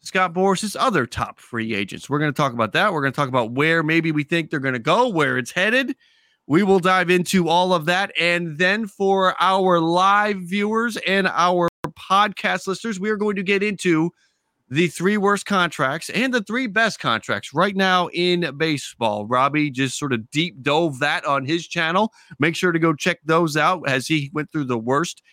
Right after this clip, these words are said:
and best contracts for every team in the sport. Check it out. But again, that will be for the live audience and for the podcast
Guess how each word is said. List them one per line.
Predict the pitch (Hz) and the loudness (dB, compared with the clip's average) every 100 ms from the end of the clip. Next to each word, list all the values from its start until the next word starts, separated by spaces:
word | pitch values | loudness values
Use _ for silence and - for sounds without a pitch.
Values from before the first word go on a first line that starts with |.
| _ | _
and | 123 170 175 | -4 -2 0
best | 175 180 - - | 0 -2 -8 -6
contracts | 185 165 - 143 156 110 | -2 -2 0 0 0 -4
for | - - | -8 -4
every | 131 151 202 | -2 -2 -4
team | - 151 156 185 - _ - | -2 0 0 -2 -6 _ -4
in | 151 | -2
the | 202 | -2
sport. | - - 143 180 - _ | -4 -2 0 0 -6 _
Check | - 156 220 | -4 -4 0
it | 175 | 0
out. | 160 180 _ - | 0 -2 _ -4
But | 156 | 0
again, | 214 185 185 - _ _ | 2 2 0 -6 _ _
that | 107 135 165 | -4 -2 0
will | 180 180 | 2 2
be | 165 180 165 170 | 2 0 0 -2
for | - 131 | -4 -2
the | 123 | 0
live | 120 127 156 175 | 2 2 2 2
audience | 175 170 170 165 | 2 2 0 -2
and | - 143 151 156 | -4 -2 -2 -4
for | - 151 156 | -4 -2 0
the | 131 147 147 | 0 -2 -2
podcast | - 143 151 - - 147 147 143 | -4 0 0 -2 -6 -4 -2 -6